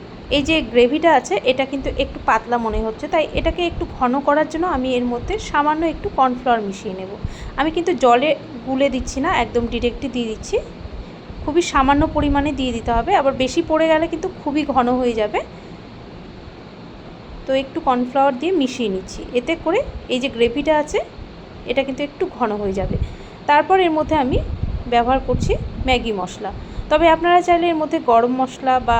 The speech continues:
যে কোনো মশলাই ব্যবহার করতে পারেন, যেমন, আহ, ম্যাগি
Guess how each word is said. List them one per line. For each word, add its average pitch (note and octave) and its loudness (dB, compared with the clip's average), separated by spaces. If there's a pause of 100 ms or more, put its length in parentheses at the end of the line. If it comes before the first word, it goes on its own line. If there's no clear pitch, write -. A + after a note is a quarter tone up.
(220)
যে E4 0
কোনো F4+ 2
মশলাই D#4 2
ব্যবহার B3 4
করতে C4 0
পারেন, B3 0 (140)
যেমন, B3 2
আহ, A3 0 (240)
ম্যাগি A#3+ 2